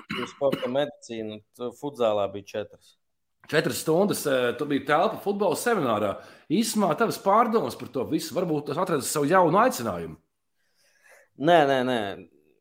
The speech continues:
Speaker 1: Visu cieņu, bet, nu, mē-, es saku, man nav futzāls, telpu futbols tuvu sirdī, un laika arī nepietiek. Es, eh, es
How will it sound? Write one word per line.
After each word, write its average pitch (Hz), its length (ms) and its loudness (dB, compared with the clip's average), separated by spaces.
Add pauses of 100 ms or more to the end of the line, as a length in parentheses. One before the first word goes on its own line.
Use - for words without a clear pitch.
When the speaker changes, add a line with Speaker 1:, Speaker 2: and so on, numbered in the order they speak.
(680)
Speaker 1:
Visu 143 400 -4
cieņu, 156 500 2
bet, 127 220 -6
nu, 143 120 -4 (120)
mē-, 123 320 -2
es 120 120 -4
saku, 127 240 -6
man 113 220 -2
nav 107 360 0 (240)
futzāls, 113 800 -4
telpu 110 320 -4
futbols 104 500 -10
tuvu 117 220 -8
sirdī, 120 560 -6
un 104 160 -2
laika 143 400 6
arī 104 160 -2
nepietiek. 104 720 -6
Es, 110 340 -6
eh, 104 460 -4
es 113 220 -2